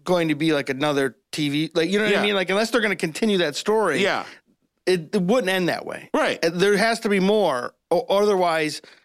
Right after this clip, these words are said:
Speaker 1: you're right, it's a flawed,
Speaker 2: Like, J-,
Speaker 1: a
Speaker 2: Johnny
Speaker 1: flawed
Speaker 2: Boy's not
Speaker 1: ending.
Speaker 2: gonna, uh,
Speaker 1: <laughs> Yeah.
Speaker 2: kill this guy for trying to kill him,
Speaker 1: Right.
Speaker 2: regardless of the, the two soldiers that he killed?
Speaker 1: Right, but I,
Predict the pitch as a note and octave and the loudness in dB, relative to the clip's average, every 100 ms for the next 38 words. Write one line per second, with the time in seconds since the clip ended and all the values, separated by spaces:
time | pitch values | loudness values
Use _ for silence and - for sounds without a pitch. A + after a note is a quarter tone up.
0 | _ _ - E3 E3+ D3+ C3 C#3 - D#3+ | _ _ 0 2 4 2 0 -4 -2 2
1 | D#3+ D3 C#3 C3 A2 B2+ D3 D3 F3+ E3+ | 2 2 2 0 -4 -4 0 2 4 4
2 | - D#3 E3 E3+ E3 D#3 - C#3 C3+ C3+ | 4 2 0 0 -2 -2 -2 -2 0 0
3 | A#3 F3 E3 C3+ - G#3+ - F#3 - D#3+ | 0 0 0 -2 -2 -4 -4 -6 -4 -4
4 | C#3+ E3+ D#3 E3 A#3 F#3 - - D3+ C#3+ | -4 -4 -2 -2 -6 -8 -14 -8 -4 0
5 | D#3 F3+ F3+ E3+ D3+ D3 - C#3+ C#3+ - | 2 2 0 -2 -4 -6 -4 -4 -4 -4
6 | C3+ D3 G3+ A#3+ A3+ A3 A#3 D#3 - - | 0 0 -2 -4 -6 -6 -6 -6 -8 -12
7 | - C3 B2+ E3+ F3+ | -4 -4 -2 0 0